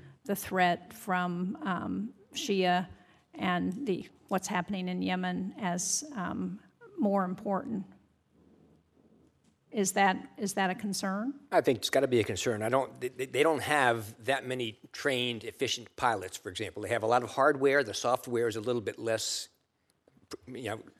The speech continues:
Speaker 2: kind of achieved the point where it wants to be yet. So I think that what we're looking at then is a focus in Yemen, which has been so single-minded that it has distracted them, and it's also sapped resources from their ability to address something what, like what we see in Syria. And I would love to see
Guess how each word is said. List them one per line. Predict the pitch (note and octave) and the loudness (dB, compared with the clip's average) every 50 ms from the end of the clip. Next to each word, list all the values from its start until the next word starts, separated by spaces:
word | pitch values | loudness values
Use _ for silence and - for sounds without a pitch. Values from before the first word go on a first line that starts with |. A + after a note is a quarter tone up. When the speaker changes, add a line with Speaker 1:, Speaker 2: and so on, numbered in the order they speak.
| _ _ - | _ _ -8
Speaker 2:
kind | - C3 B2 A2+ | -4 -4 -4 -4
of | G2+ F2+ - - - _ | -6 -8 -10 -14 -14 _
achieved | - A2 - - - - B2 B2 B2 A2+ G#2 | -8 -8 -4 -2 0 2 2 2 2 0 -2
the | G2+ | -6
point | - - A#2+ A#2+ B2 B2 | -4 -2 0 0 0 -2
where | G#2+ A2 | -4 -6
it | A2+ | -4
wants | A2+ A2 A2 | -4 -4 -6
to | - - | -6 -6
be | G2+ A#2 | -4 -4
yet. | A#2 A2+ B2 B2+ B2 - - - - - - - - - | -2 2 2 0 0 -2 -8 -16 -20 -20 -20 -18 -12 2
So | - D3 | 6 6
I | C#3+ | 8
think | - F#3+ E3 | 8 6 6
that | C#3+ D3 | 6 4
what | C3 C3 B2+ | 2 2 0
we're | C#3 | 2
looking | C#3 C3 - D#3 C#3+ B2 | 0 0 2 0 0 0
at | A#2 A2 | 0 2
then | - B2 B2 B2 | 2 0 2 2
is | A#2 G#2+ | 0 0
a | A#2+ A2+ | -2 -2
focus | - - D3 D#3 C#3 D3 B2+ - | 2 4 4 4 4 2 0 0
in | B2+ A2+ | 0 0
Yemen, | A#2+ C3+ D3+ C#3+ A#2 A2 A#2 | 0 0 0 0 0 -2 -2
which | B2 A2+ - | -4 -2 -2
has | - A2+ G2+ | -2 -4 -4
been | A#2 A2+ G#2+ | -4 -4 -4
so | - - D3+ C#3 C3 | -2 0 2 2 2
single-minded | - - D#3 D3 C3+ B2+ A#2+ A#2 B2 D3+ E3 C#3+ A2 G2+ G2+ G#2+ - _ _ _ - - _ _ _ | 2 0 0 2 2 2 2 2 2 0 0 0 -2 -4 -6 -8 -14 _ _ _ -20 -20 _ _ _
that | - B2+ A#2+ | -4 -2 -2
it | A2+ | -2
has | G2 C#3 C#3+ C3+ - | 0 2 2 2 2
distracted | - A#2 - - C3+ B2 B2 - B2 | -2 -6 0 2 2 2 2 0 -2
them, | A#2 A#2+ A#2 B2+ B2 | -2 0 0 0 0
and | A#2 A#2+ | 0 0
it's | A#2 A#2 A2 | -2 0 2
also | C#3+ D3 D3+ - B2 G2+ | 2 2 2 2 0 -2
sapped | - - - C3+ A#2+ B2+ - | -2 0 0 2 0 0 0
resources | A#2 C3+ F3+ F#3 - B2 G2+ F2+ - A2 F#2+ | 0 0 0 0 0 -2 -4 -4 -6 -8 -6
from | - B2 A2 G#2+ | -6 -6 -4 -2
their | A2 A2 | -2 -2
ability | G#2+ G#2+ C#3+ E3 C#3+ B2+ B2 A#2 A2 - - - - _ _ | 0 2 2 4 4 2 0 -2 -4 -8 -12 -20 -20 _ _
to | - C3+ A#2+ | -2 0 0
address | - G#2 C3+ C#3+ C3+ - | 0 2 2 2 2 2
something | - B2+ A2 G#2+ A#2 A2 B2 A2+ | 0 -2 -2 -2 -4 -6 -4 -6
what, | A#2 - - - | -6 -6 -6 -8
like | A2 G#2 | -6 -6
what | C3+ C3 | -6 -6
we | B2+ A2 | -6 -6
see | - C3+ | -4 -4
in | C#3 B2 | -4 -2
Syria. | - - G#3+ D#3+ A2+ | -2 0 0 0 0
And | G#2 A2 | 0 0
I | A2+ | -2
would | A#2 A2+ | -2 2
love | A#2+ C3+ D#3+ - | 4 4 4 4
to | - C#3 | 2 -2
see | - - C3 A#2+ A#2 A#2 | -2 -2 -2 -2 -2 -6